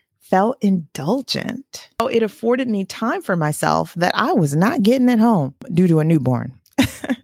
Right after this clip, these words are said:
So to recap, the six most surprising experiences during pregnancy as an anesthesiology resident was the enthusiasm of the patients,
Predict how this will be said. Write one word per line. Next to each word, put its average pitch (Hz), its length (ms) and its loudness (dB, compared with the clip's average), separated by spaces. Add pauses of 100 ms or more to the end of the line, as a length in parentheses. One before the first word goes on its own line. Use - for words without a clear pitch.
(540)
So 320 140 -4
to 285 80 -4
recap, 180 460 -4 (580)
the 240 80 2
six - 340 -4
most 269 240 -2
surprising 262 640 -2
experiences 185 1080 -2 (640)
during 208 640 2 (540)
pregnancy 156 920 -2 (140)
as 196 240 0
an 196 80 2
anesthesiology 156 920 -2
resident 143 560 -4 (340)
was 147 400 0
the - 120 -4
enthusiasm 202 680 0
of 160 60 0
the 156 60 -6
patients, 202 720 -4